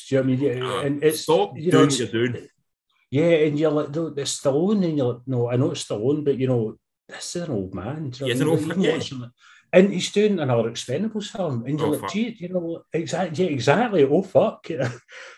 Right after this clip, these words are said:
Speaker 1: mean, the last one had, like, Harrison Ford and shit, you know what I mean? It was, like, the, the
Speaker 2: Same,
Speaker 1: fucking
Speaker 2: and what is, like,
Speaker 1: paparazzi.
Speaker 2: Harrison Ford's doing Indiana Jones. I'm going, those stuntmen are getting put to work in that film.
Speaker 1: It's not, yeah,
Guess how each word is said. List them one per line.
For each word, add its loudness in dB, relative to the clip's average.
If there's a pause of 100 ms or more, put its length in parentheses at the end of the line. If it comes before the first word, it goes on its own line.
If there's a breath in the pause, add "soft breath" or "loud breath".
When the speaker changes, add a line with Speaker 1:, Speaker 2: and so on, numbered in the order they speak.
(140)
Speaker 1:
mean, 6
the 10
last 0
one 2
had, 0
like, -2
Harrison 0
Ford -2
and 0
shit, -6
you -2
know -2
what -2
I 0
mean? 4
It 4
was, 4
like, 2
the, -2
the -4
Speaker 2:
Same, 0
Speaker 1:
fucking 4
Speaker 2:
and 0
what 2
is, 0
like, -4
Speaker 1:
paparazzi. 2
Speaker 2:
Harrison 4
Ford's 0
doing 0
Indiana 0
Jones. -2
I'm 0
going, 0
those -2
stuntmen -4
are -2
getting -6
put -4
to -6
work -6
in -6
that -4
film. -4
Speaker 1:
It's -2
not, -2
yeah, -2